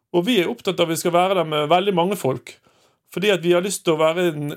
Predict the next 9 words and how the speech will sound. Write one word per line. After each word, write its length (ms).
kontrollør 600
og 180
en, 140
eh, 340
en 140
motvekt 580
og 140
en 80
balansemekanisme, 1080